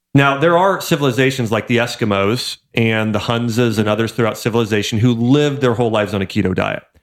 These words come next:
And some of them lived to be over a hundred years old. So somebody can do keto long-term.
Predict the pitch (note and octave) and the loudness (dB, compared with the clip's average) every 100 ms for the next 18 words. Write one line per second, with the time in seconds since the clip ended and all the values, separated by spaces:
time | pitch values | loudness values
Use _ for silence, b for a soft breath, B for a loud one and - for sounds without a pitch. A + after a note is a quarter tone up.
0 | _ _ B2 C3+ G3 G#3+ F#3+ F3+ F#3+ F#3+ | _ _ -2 2 2 0 0 2 2 2
1 | F3+ F3+ F3 F3+ E3 G3 A#2 - C3 - | 2 0 0 0 2 0 0 0 -2 0
2 | A3+ A#3 E3 A#2+ - _ - G2+ E3 F#3+ | 0 0 0 -2 -4 _ -10 2 2 2
3 | - B2+ A2+ A2 A2 G#2+ - F#2+ F#2+ G2 | 0 2 2 0 -2 -4 -6 -4 -4 -6